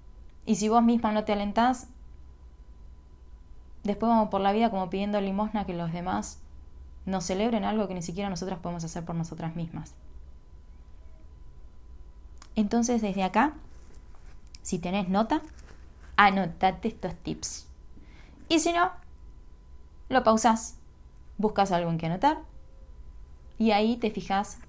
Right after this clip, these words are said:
con cuál vas a empezar. Y acá vamos. Tips para amarte, honrarte y celebrarte. Cada mañana te das un abrazo cuando te despertás.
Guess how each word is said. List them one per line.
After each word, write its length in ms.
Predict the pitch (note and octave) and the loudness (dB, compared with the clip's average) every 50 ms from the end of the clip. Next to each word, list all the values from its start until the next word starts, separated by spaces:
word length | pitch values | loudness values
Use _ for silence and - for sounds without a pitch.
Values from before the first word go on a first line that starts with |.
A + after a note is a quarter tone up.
| - - - - - - - - - - - | -18 -18 -18 -18 -18 -18 -18 -18 -18 -12 -4
con 160 | - G3 F#3+ | -4 -2 0
cuál 140 | F#3 G3 G3 | 2 2 2
vas 160 | F#3+ F#3 F#3+ | 2 2 0
a 20 | E3+ | -2
empezar. 320 | E3 E3 - - - - - - - - - - - - - - - - - - - - - - - - - - - - - - - - - - - - - - - - - - - - - - - - - - - - - - - - - | -4 -4 -6 -8 -8 -10 -12 -16 -18 -18 -18 -18 -18 -18 -18 -18 -18 -18 -18 -16 -16 -16 -16 -16 -16 -16 -16 -16 -16 -16 -16 -16 -16 -16 -16 -18 -18 -18 -18 -18 -18 -18 -18 -20 -18 -18 -20 -20 -20 -20 -20 -20 -18 -18 -20 -20 -10 0 6
Y 100 | A3+ B3 | 8 10
acá 160 | B3+ B3 B3+ | 12 12 12
vamos. 460 | A#3 G3 E3+ D#3+ - - - - - - - - - - - - - - | 12 12 12 10 6 0 -2 -2 -4 -6 -16 -18 -18 -18 -16 -4 4 8
Tips 480 | F#4+ G4 G4 - - - - - - - | 8 8 8 6 4 2 2 0 0 6
para 200 | - A3 A3 G#3+ | 8 10 10 10
amarte, 340 | G#3+ A3+ B3+ C4 B3+ - A#3 | 12 12 12 12 10 8 6
honrarte 440 | A3 G#3+ G#3+ A3+ A#3+ A#3 A#3 - B3 | 6 8 8 8 8 8 6 4 4
y 60 | A3+ | 4
celebrarte. 840 | - - - B3 B3+ B3+ B3 G#3+ F#3+ - - - E3+ - - D#3+ D#3+ - - - - - - - - - - - - - - - - - - - - - - - - - - - - - | 6 8 8 8 8 6 6 6 6 4 4 2 0 -2 -2 -4 -4 -6 -10 -18 -18 -18 -18 -18 -18 -16 -16 -18 -18 -18 -20 -20 -20 -18 -18 -18 -18 -18 -20 -20 -20 -20 -18 -16 0 8
Cada 260 | - C4 C4+ C#4 C#4 | 12 12 12 12 12
mañana 540 | B3+ A#3 A3+ A3 A#3 B3 C4 E4 F#4+ F#4+ F#4 - - - - - - - - - - - - - - - - - - - - - - - - - - - - - - | 10 8 6 6 6 6 8 6 6 4 2 -4 -10 -16 -18 -18 -20 -18 -18 -16 -16 -16 -16 -18 -18 -18 -18 -18 -18 -18 -18 -18 -16 -16 -16 -16 -18 -18 -14 -4 2
te 80 | - | 6
das 220 | G3+ G#3 G#3 G3+ - | 6 6 6 6 4
un 100 | G#3 G3 | 2 4
abrazo 520 | F#3 F3 F3 F3 E3+ E3 - - E3+ E3 E3 - - - - - - | 4 4 4 4 2 2 0 -2 -4 -6 -6 -10 -16 -18 -18 -14 -8
cuando 240 | - F#3 F3+ F3+ E3+ | -4 -2 -2 -2 0
te 80 | E3 E3 | -2 -2
despertás. 720 | E3+ E3+ E3 E3+ E3+ E3 - F3 E3 E3 - - - - | -4 -2 -4 -4 -6 -4 -4 -4 -4 -4 -6 -8 -8 -10